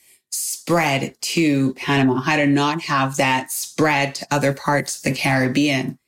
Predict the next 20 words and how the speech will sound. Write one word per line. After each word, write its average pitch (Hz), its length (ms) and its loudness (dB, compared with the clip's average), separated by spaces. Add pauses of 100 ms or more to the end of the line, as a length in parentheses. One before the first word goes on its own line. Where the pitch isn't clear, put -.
(540)
And 226 520 2
Panama 170 400 2
becomes 165 1040 0 (260)
this 160 300 2
symbol, 202 880 0
and 165 160 2
the 143 60 -2
Canal 139 460 2
Zone 220 500 2
in 196 140 0
particular, 143 600 -2
right, 135 380 2
of 151 260 0 (360)
the 151 340 0
urgency 175 1080 2
to 165 220 2
maintain 143 560 2
communism 139 600 2
at - 180 -2
bay. - 460 0